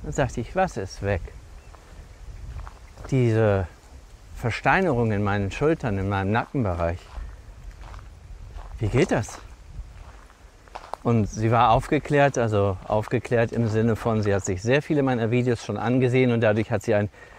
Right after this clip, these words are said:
Gesamtbild von Kommunikation zwischen Körper, Geist und Seele schon wahrnehmen können. Aber es ist immer etwas anderes, wenn man etwas liest und es dann am eigenen Körper wahrnimmt.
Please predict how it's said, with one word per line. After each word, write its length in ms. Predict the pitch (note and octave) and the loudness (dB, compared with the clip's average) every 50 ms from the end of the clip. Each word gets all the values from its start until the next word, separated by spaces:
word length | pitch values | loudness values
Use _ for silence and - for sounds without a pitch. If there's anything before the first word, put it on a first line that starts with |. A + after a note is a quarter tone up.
| - - - _ _ _ - | -20 -20 -20 _ _ _ -2
Gesamtbild 920 | - B2+ A#2 A#2 C#3 C#3 F3 G3 E3+ - - A2+ G#2+ G#2+ C#3 E3 - - - - - - - - | 0 2 4 4 4 4 4 2 0 0 2 4 4 4 4 2 0 -4 -14 -18 -18 -18 -18 -14
von 240 | - - B2 A#2 A2 | -6 -4 -2 -2 -2
Kommunikation 880 | - - C#3 C3+ C3 B2 A#2 G#2+ - A#2+ G#2 - - C3+ B2+ C3 C3+ B2 | 0 0 0 2 2 0 0 0 0 -2 -2 -2 0 0 2 2 2 0
zwischen 360 | - B2 A2+ - - A#2+ G2+ | 0 -2 -2 -2 -2 -4 -2
Körper, 360 | - B2+ B2 A2+ - B2 G#2+ | 0 2 0 2 0 -2 -2
Geist 340 | - A#2 G#2+ A2 G#2+ - - | 0 2 2 2 0 0 -2
und 140 | A2+ G#2+ G#2 | -2 -2 0
Seele 340 | G#2+ G#2+ A2+ A#2+ B2 B2 A#2+ - - - - - - - - - - - - - - | 0 2 4 4 4 2 2 -2 -8 -20 -20 -20 -20 -20 -20 -20 -20 -20 -18 -16 -14
schon 540 | - - C3 A#2+ B2 B2 A#2 A2+ A2 G#2 - | -4 0 2 2 4 4 4 4 2 0 -2
wahrnehmen 720 | - - A2+ G#2 B2 B2 D3 E3+ F3 C#3+ B2+ A#2+ A2+ A#2 | -6 -4 0 2 4 4 4 4 4 4 4 2 2 0
können. 300 | - B2+ B2+ C3 D3+ E3 - - - - - - - - - | 0 0 2 2 0 0 -2 -8 -18 -20 -20 -20 -20 -12 -6
Aber 180 | - E3 F3+ F#3+ | -2 2 2 2
es 120 | F3 - | 2 2
ist 140 | G#3 F#3+ F3 | 2 2 2
immer 200 | B3+ C4 C#4 A#3+ | 2 2 2 2
etwas 240 | E3+ - C3+ A#2+ - | 0 0 -2 -4 -2
anderes, 480 | C3+ B2 C#3 F3 G3 G3+ F#3 E3 - - | 0 0 2 2 4 4 2 2 0 0
wenn 140 | C#3+ C#3 | 2 2
man 180 | C#3+ C#3 C3+ C#3 | 2 2 0 0
etwas 380 | B2 B2+ A#2 - A2+ G#2 - - | -2 -2 0 0 -2 -2 0 0
liest 520 | A2 A#2 D3 G#3 - - - - - - - - _ _ _ _ - - - - - - | 2 2 2 2 0 -4 -10 -18 -20 -20 -20 -20 _ _ _ _ -20 -20 -20 -20 -6 -2
und 100 | C3 B2+ | 0 0
es 160 | C3 A#2+ - | 0 0 0
dann 220 | - B2+ C3 D3 E3 | 0 2 2 2 2
am 160 | D#3 D3+ C#3+ | 2 0 0
eigenen 500 | - - C3+ C3+ C3+ C#3 D3 C#3+ C#3 B2+ | 0 2 2 2 4 4 2 2 0 0
Körper 440 | - C#3 C3+ B2 A#2+ C#3 C3+ B2+ A#2+ | 0 0 0 0 2 0 0 0 2
wahrnimmt. 520 | A#2 G#2 G2 F#2+ F2+ F2 E2+ D#2+ - - | 2 0 0 0 -2 -4 -6 -8 -10 -14